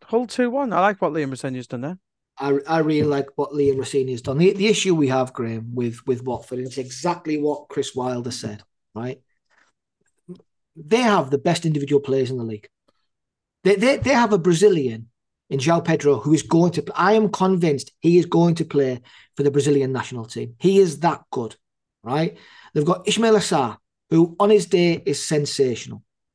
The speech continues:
Speaker 2: right? But what
Speaker 1: Mm-hmm.
Speaker 2: they've got is they've got a lot of individuals. They don't have a lot of team players. It, it, it's very much a, a multinational team down there,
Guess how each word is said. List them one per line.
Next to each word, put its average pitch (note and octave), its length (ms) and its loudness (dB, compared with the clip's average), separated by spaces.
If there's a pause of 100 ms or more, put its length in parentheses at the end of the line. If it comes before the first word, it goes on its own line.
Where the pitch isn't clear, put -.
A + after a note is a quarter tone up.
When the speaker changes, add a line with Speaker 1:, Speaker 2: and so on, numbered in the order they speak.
(140)
Speaker 2:
right? D#3+ 260 -2 (320)
But D#3+ 80 0
what B3 240 2
Speaker 1:
Mm-hmm. A#3+ 100 -2
Speaker 2:
they've - 140 -8
got D3 380 -2 (160)
is C#3+ 100 -2
they've C#3 140 -4
got - 160 0
a - 20 -2
lot E3 220 2
of D3+ 100 -2
individuals. D3 720 0 (420)
They D#3 80 -6
don't G#3 220 4
have G3+ 100 2
a G3+ 40 6
lot F#3+ 180 4
of D#3 80 -6
team D#3 300 -2
players. D#3 420 0 (320)
It, - 180 0
it, C#3+ 260 -2
it's C#3 160 -2
very G3+ 260 4
much F#3 260 0
a, D#3 320 0
a D3 40 -2
multinational D3+ 880 -2
team D3+ 300 0
down D3 300 -2
there, D3+ 300 -2